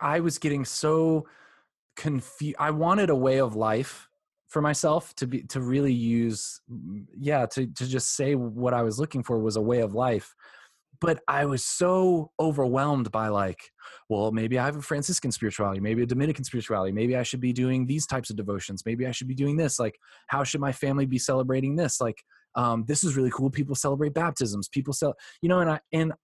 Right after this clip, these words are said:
honestly, I do think some of this stems from a lack of a, a Catholic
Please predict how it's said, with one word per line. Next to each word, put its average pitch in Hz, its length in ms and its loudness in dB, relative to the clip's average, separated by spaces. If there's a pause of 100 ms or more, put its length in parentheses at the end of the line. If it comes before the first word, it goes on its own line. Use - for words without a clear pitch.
(280)
honestly, 214 440 4
I 143 280 2
do 180 260 2
think 151 400 0
some 165 340 0
of 156 180 2
this 131 200 0
stems 127 340 0
from 123 220 0
a 113 60 2
lack 113 380 0 (100)
of 110 420 0 (440)
a, 117 400 0 (120)
a 117 200 0
Catholic - 840 -4